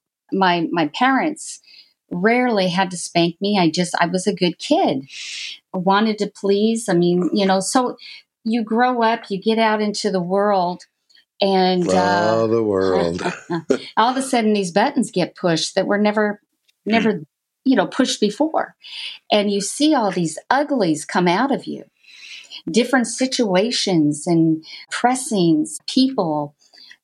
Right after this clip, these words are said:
Speaker 1: all of it is used to create us
Speaker 2: Yes,
Speaker 1: into
Speaker 2: yes,
Speaker 1: a
Speaker 2: yes,
Speaker 1: better
Speaker 2: yes,
Speaker 1: person,
Speaker 2: yes.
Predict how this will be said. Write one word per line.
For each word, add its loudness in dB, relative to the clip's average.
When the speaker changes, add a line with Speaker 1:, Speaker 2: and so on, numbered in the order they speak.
Speaker 1:
all 2
of -2
it -10
is 0
used 0
to 2
create 0
us -4
Speaker 2:
Yes, 2
Speaker 1:
into 2
Speaker 2:
yes, 0
Speaker 1:
a 0
Speaker 2:
yes, -2
Speaker 1:
better 0
Speaker 2:
yes, 2
Speaker 1:
person, -2
Speaker 2:
yes. -6